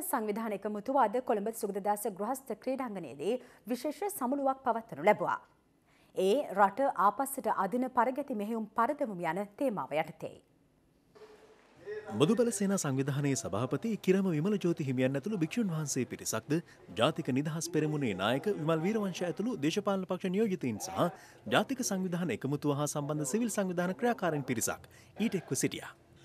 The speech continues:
Speaker 2: මෙම සමුළුවට සහභාගී වන ලෙස දිනේෂ් ගුණවර්ධන සහ පාටලි චම්පික රණවක යන අමාත්‍යවරුන්ට ආරාධනා කර තිබුණත් ඔවුන් ඊට සහභාගී වූයේ නැහැ.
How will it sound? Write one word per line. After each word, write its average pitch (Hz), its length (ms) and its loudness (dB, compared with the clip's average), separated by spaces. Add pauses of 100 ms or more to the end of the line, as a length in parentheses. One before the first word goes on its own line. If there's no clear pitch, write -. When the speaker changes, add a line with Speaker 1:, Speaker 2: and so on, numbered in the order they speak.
(140)
Speaker 2:
මෙම 131 220 4
සමුළුවට 160 460 2
සහභාගී 147 500 0
වන 104 180 -2
ලෙස 95 200 0 (120)
දිනේෂ් 123 320 2
ගුණවර්ධන 143 460 4
සහ - 220 -2 (320)
පාටලි 226 380 2
චම්පික 185 340 -2
රණවක 151 360 0
යන 160 180 0
අමාත්‍යවරුන්ට 151 640 2
ආරාධනා 160 480 0
කර 127 180 -4
තිබුණත් 104 420 -2 (200)
ඔවුන් 226 280 6
ඊට 170 160 0
සහභාගී 156 520 0
වූයේ 101 280 0
නැහැ. 92 240 -2